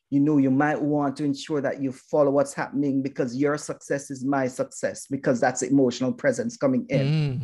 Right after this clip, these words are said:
Speaker 1: I want
Speaker 2: yeah.
Speaker 1: my students to be successful. And if I can show concern, I'm increasing the communication. And if I'm increasing that communication flow, it means that, guess what? I'm giving attention to learning,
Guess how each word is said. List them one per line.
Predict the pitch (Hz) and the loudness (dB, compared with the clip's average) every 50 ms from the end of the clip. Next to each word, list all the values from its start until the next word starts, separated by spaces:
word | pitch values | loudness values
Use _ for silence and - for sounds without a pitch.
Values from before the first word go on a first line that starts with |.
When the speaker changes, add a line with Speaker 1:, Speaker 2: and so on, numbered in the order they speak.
| 131 156 | 2 4
Speaker 1:
I | |
want | 170 180 180 - 156 | 6 6 6 6 6
Speaker 2:
yeah. | 156 | 4
Speaker 1:
my | 151 | 2
students | - - - _ - 185 190 175 - - | 2 -2 -4 _ 2 4 4 4 2 0
to | 147 | 0
be | 139 | 0
successful. | 131 - - 139 123 - - 127 123 - - - 127 123 120 120 120 - - - - - | 0 2 0 0 -2 0 0 -2 -2 -2 -4 -6 -4 -4 -4 -4 -8 -12 -18 -14 -2 2
And | 147 147 | 2 2
if | 143 151 | 4 2
I | 143 | 0
can | 139 - 151 135 | 0 2 0 0
show | 127 - - 190 185 180 | 0 2 4 4 4 4
concern, | 185 - 165 147 139 - - 139 127 123 123 | 4 2 0 0 0 0 0 0 0 2 2
I'm | 120 127 139 | 2 2 0
increasing | 139 139 - - - 208 190 180 - 175 147 | 0 0 -2 -4 -6 -4 -4 -4 -4 -6 -6
the | 139 | -6
communication. | 139 - 160 143 139 135 127 113 - - 127 117 113 - 127 113 113 120 120 - - - - | -4 -2 0 2 4 4 2 2 0 -2 -4 -4 -4 -4 -4 -4 -4 -4 -6 -8 -14 -6 -2
And | 135 139 | 0 2
if | 139 151 | 4 4
I'm | 143 147 | 4 4
increasing | 147 143 - - 202 185 175 - 175 147 | 2 2 0 -2 -2 -2 -2 -2 0 0
that | 143 139 - | 0 0 -2
communication | - 165 151 151 160 160 147 139 - 160 147 139 - 151 139 135 - | -2 0 0 2 2 2 0 -2 -2 -4 -4 -2 -2 -2 -2 -4 -4
flow, | - 160 151 135 127 131 | -2 -2 0 0 0 -2
it | - 160 156 - | -2 -4 -2 -2
means | 160 165 156 147 147 135 120 - | -2 0 2 2 2 0 0 0
that, | 156 127 - - _ - | 0 -2 -2 -4 _ -6
guess | 143 131 - 127 | -6 -6 -6 -6
what? | 113 - - - | -8 -8 -6 -6
I'm | 131 135 131 120 | -4 -4 -4 -2
giving | 120 143 131 131 131 127 | 0 0 0 0 0 0
attention | 123 123 - - 135 120 120 - - 113 104 107 | -2 -2 -4 -2 -2 -2 -2 -2 -4 -8 -8 -6
to | 127 131 | -4 0
learning, | 127 127 120 107 101 98 104 - | 2 2 2 2 0 -4 -6 -8